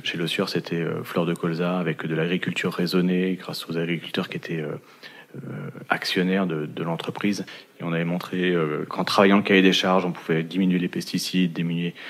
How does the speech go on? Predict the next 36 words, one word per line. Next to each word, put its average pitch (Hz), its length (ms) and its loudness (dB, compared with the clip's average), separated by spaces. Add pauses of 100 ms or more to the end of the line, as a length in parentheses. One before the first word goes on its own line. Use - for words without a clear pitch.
les 85 100 -2
perturbateurs 82 480 -2
endocriniens 85 480 -2
qui 85 120 -8
étaient 82 260 -6
utilisés. 90 640 4 (200)
Et 113 100 8
ça, 120 480 6
énormément 104 420 6
plu - 160 2
aux 110 60 8
consommateurs. 95 460 0
Ce - 60 -6
qui 104 100 0
est - 20 4
intéressant, 110 480 4
c'est 127 160 -2
que 185 240 2 (320)
l'entreprise, 104 800 4 (560)
quand 104 220 0
elle 95 80 -2
se - 120 0
rend 98 200 2
compte 104 260 2
que 87 300 0 (480)
ce - 180 -6
genre 92 180 2
d'initiative 87 540 0
est 87 560 -2
non 92 160 0
seulement 95 280 4
vertueuse 92 420 2
sur - 180 -4
le 90 80 0
fond, 95 240 0
mais 85 160 2